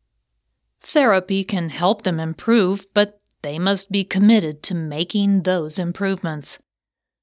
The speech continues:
When you don't see that it's you who is causing your own problems, you aren't very likely to seek the help you need. Finally,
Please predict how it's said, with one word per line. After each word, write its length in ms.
When 220
you 240
don't 320
see 400
that 200
it's 340
you 320
who 220
is 140
causing 640
your 220
own 220
problems, 720
you 240
aren't 240
very 280
likely 460
to 160
seek 480
the 140
help 360
you 220
need. 420
Finally, 680